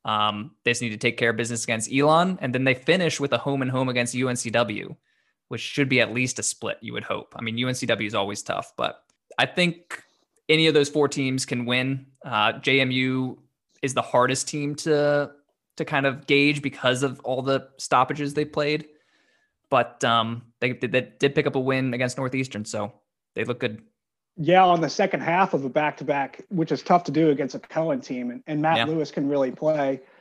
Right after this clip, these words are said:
Speaker 2: Um, but yeah, I had those guys as my top three too. It's Northeastern, J M U, Hofstra.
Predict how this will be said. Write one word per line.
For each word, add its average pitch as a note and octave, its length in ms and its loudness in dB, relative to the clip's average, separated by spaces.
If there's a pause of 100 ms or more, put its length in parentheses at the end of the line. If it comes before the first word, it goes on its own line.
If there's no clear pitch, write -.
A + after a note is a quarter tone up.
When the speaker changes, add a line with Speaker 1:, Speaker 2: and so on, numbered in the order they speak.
(320)
Speaker 2:
Um, D3 460 6
but F3+ 140 2
yeah, G3 160 8
I F#3 100 8
had G3 280 4
those F#3+ 260 2
guys D#3 340 2
as - 120 -12
my D3+ 160 2
top C#3+ 320 2
three C#3 280 4
too. C#3 260 4
It's A#2+ 160 -6
Northeastern, D#3 720 4
J D3+ 200 -2
M C#3 120 2
U, C#3 120 2
Hofstra. C3+ 760 -4